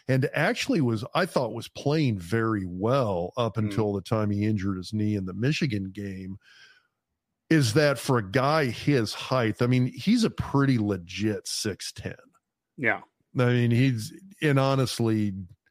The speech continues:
Speaker 1: I think they actually undershoot him a little bit. He, I think he's probably closer to six eleven. The guy is just an insanely massive human being.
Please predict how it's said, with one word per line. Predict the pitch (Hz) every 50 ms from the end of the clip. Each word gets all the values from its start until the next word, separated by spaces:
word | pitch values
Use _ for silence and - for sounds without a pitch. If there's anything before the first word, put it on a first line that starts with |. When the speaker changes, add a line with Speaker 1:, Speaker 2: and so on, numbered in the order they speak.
| _ _ _ _ _ _ _ -
Speaker 1:
I | 135 135
think | 135 175 170 127
they | 135 117 113 113
actually | 113 117 107 - 120 113 107 104 107
undershoot | 113 113 110 107 107 104 - - - 113 107 98
him | 98 95 95
a | 92
little | 90 95 104 98 95
bit. | 90 92 92 95
He, | 101 113 120
I | 113 107
think | 113 113
he's | 104 95
probably | - - 110 104
closer | 90 - 107 104 101 92 - 101 92
to | 87 95
six | - - 104 95 92 - -
eleven. | - 92 90 90 87 90 90 - - - - _ _ _ - - - _ _ -
The | 117
guy | 107 98 123 120 117 113 110
is | 107 101 90
just | 82 101 104 - -
an | 107 101 98 101
insanely | - 110 110 - - - - - 123 113 113 110 110 104 98 92
massive | 92 92 95 95 95 92 92 - - 98 -
human | - 110 101 95 95 92 92 90
being. | 92 104 110 110 107 101 95 90 82